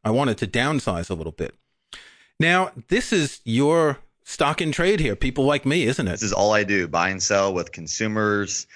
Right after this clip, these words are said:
Speaker 2: uh, schools, businesses, you know, anyone that's upgrading their Macs, we can help out.
Speaker 1: And a lot of people don't even think about this. They end up stocking old computers in a closet or in a garage someplace.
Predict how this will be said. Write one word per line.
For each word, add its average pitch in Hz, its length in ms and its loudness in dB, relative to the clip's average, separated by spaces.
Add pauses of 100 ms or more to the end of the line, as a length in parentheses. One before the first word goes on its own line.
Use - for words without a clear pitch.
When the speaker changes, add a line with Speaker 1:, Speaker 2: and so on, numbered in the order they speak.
(400)
Speaker 2:
uh, 69 200 -6
schools, 101 560 -2
businesses, 90 720 -4
you 90 80 -8
know, 85 80 -6
anyone 98 300 -2
that's 87 140 -6
upgrading 85 340 -2
their 76 100 -6
Macs, 71 320 -4
we 69 80 -10
can 71 140 -12
help 60 180 -14
out. 50 160 -16 (280)
Speaker 1:
And 190 260 0
a 180 80 2
lot 180 260 2
of 320 80 0
people 214 240 0
don't 165 220 0
even 170 180 0
think - 320 -2
about 113 320 0
this. - 220 -2
They 113 120 0
end 143 120 0
up 143 120 0
stocking 123 600 -2
old 123 320 0
computers 117 520 0
in 98 80 -2
a 95 60 -2
closet 120 440 0
or 104 120 2
in 107 60 2
a 104 60 0
garage 120 400 2
someplace. 80 640 -6